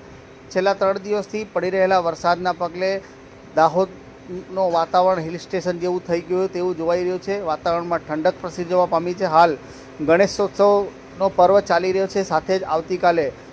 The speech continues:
ગણેશ વિસર્જન થવાનું છે, ત્યારે આવતીકાલે ગણેશ વિસર્જનના દિવસે પણ વરસાદ અવિરત વરસ-, વરસતો રહે તેવી આગાહી હવામાન વિભાગ દ્વારા કરવામાં આવી છે. હાલ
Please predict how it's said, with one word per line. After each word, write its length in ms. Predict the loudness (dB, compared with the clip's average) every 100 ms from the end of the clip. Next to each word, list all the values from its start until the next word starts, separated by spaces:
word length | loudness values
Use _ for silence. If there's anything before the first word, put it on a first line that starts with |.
| -4
ગણેશ 300 | 2 4 2
વિસર્જન 460 | -4 0 0 0 -4
થવાનું 400 | -2 0 0 0
છે, 120 | -4
ત્યારે 300 | 0 2 4 2 0 -16 -18 -4
આવતીકાલે 520 | -2 -2 0 2 2 2
ગણેશ 280 | 0 -2 -4
વિસર્જનના 540 | -4 -2 -2 -2 -2
દિવસે 320 | -2 -6 -4 -4
પણ 240 | -2 -4 -6 -20 -20 -20 -20 -18 0
વરસાદ 380 | 0 2 0 0
અવિરત 380 | -4 0 2 2 -2
વરસ-, 380 | -2 -2 -2 -14 -2
વરસતો 400 | 0 0 0 0
રહે 200 | 2 0
તેવી 300 | 0 -4 0
આગાહી 420 | 0 0 0 0 0
હવામાન 420 | 4 4 4 -2
વિભાગ 260 | 0 0 4
દ્વારા 220 | 4 4
કરવામાં 440 | 2 2 2 2 -2
આવી 180 | -2 -4
છે. 60 |
હાલ 240 | 4 4